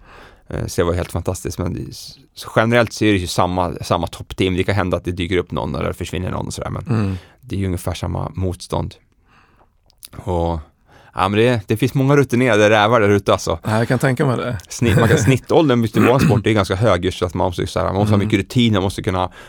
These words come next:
Speaker 1: samarbeta och liksom klara, klara mycket påfrestningar och mycket rutin, så att det är ju
Speaker 2: Mm.
Speaker 1: de flesta över fyrtio som är på världseliten.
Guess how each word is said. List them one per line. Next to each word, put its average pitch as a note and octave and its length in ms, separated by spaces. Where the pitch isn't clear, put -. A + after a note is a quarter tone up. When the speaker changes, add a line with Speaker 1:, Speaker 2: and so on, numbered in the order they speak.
Speaker 1:
samarbeta G2+ 840
och F2+ 340
liksom - 280
klara, F2+ 500
klara F#2+ 240
mycket F#2 320
påfrestningar G2+ 720
och F2+ 80
mycket F#2 160
rutin, F2+ 300
så F2 100
att E2 80
det - 80
är F#2 80
ju A2 100
Speaker 2:
Mm. F#2+ 160
Speaker 1:
de - 80
flesta - 340
över G2 120
fyrtio - 340
som F#2+ 180
är F#2+ 140
på F2+ 220
världseliten. - 460